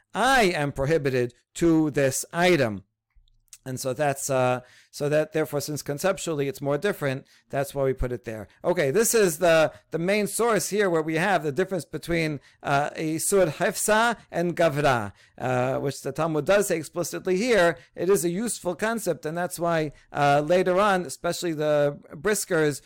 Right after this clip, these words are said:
apply this to lots of different things to see, um, in other cases which one it is, but the source of that,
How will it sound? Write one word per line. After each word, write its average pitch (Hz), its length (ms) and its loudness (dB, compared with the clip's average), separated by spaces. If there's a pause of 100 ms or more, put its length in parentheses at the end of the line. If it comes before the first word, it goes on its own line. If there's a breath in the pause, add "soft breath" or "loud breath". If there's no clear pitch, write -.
(140 soft breath)
apply 175 460 0
this 156 180 -4
to - 100 -12
lots 190 400 0
of 160 80 -10
different 156 380 -4
things 208 400 -2 (220 soft breath)
to 156 120 -4
see, 175 400 2
um, 151 420 0
in 151 220 -6
other 190 240 0
cases 147 560 -4 (160 soft breath)
which - 240 -4
one 147 180 -6
it 208 120 0
is, 151 280 2 (280 soft breath)
but 151 240 0
the 139 400 -6
source 196 420 -2
of 127 220 -8
that, 156 320 -2